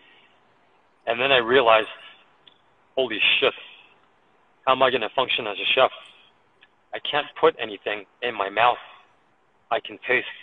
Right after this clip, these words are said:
I can drink, but I physically can't put anything, slip anything." I couldn't even slip a finger between my teeth at the time.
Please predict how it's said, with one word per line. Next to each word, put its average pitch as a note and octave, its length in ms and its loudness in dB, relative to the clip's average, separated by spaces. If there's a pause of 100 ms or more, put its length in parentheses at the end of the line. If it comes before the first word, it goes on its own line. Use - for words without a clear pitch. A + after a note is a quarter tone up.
(240)
I G#2+ 100 -4
can G2 160 -14
drink, A2 300 -4 (1080)
but A2+ 100 2
I G#2+ 100 -2 (100)
physically C#3 420 -4 (120)
can't B2 220 -2 (160)
put C#3 220 -2
anything, B2+ 500 -6 (420)
slip C#3 240 0
anything." A#2+ 460 -4
I A2 80 -4
couldn't C#3+ 240 -6
even B2 280 -6
slip B2+ 140 -4
a G#2+ 140 -4
finger A2 320 -2 (100)
between A2 280 -10
my F#2+ 100 -6 (100)
teeth A#2+ 200 -6
at G2 120 -6
the G#2 80 -20
time. F#2+ 300 -8